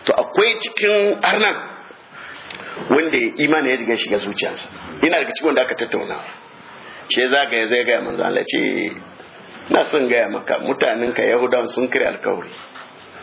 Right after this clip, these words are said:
Za a shigo yau ma Asabar ne shi yasa ba shigo ba amma Lahadi za a shigo."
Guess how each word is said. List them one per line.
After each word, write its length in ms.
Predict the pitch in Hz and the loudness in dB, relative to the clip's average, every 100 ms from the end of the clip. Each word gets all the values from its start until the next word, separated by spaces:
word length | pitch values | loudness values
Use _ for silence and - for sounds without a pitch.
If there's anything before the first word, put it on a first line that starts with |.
| - | -12
Za 180 | - 143 | 0 2
a 60 | 131 | 4
shigo 440 | - 110 104 107 - - - | 2 -2 -4 -4 -4 -8 2
yau 280 | 123 143 | 4 4
ma 140 | 123 117 | 4 2
Asabar 420 | - 127 113 107 | 2 2 2 0
ne 80 | 104 | 0
shi 180 | - 123 | 0 0
yasa 260 | - - | 2 0
ba 100 | - | 0
shigo 260 | - - 95 | -4 -4 0
ba 140 | - | 0
amma 160 | - 95 | 2 -2
Lahadi 360 | - - - 110 | 0 0 0 0
za 100 | 113 | 0
a 60 | |
shigo." 260 | - - | 0 -4